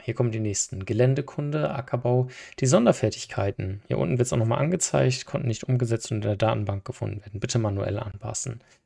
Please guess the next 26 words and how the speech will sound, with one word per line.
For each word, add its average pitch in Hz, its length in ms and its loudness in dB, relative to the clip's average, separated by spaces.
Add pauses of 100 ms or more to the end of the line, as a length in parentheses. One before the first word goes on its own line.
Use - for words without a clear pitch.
(220)
Kann 120 160 2
zwei 127 260 6
Gründe 156 400 4
haben. 214 300 0
Entweder 139 400 4
verwende 117 360 0
ich 113 100 -4
hier 113 100 0
Sonderfertigkeiten, 107 1200 -4
die, 98 400 -4
äh, 98 260 -4 (480)
ja, 95 300 2
dem 98 460 -2 (200)
System, 117 540 2
was 131 160 4
ich 113 160 -2
einsetze, 117 680 0
aus - 220 -2
dem 107 140 0
Modul 107 340 0
nicht 104 180 -4
bekannt 165 380 -2
ist. - 320 -2 (380)
Oder 123 440 6
aber, 117 640 4
ähm, 110 300 0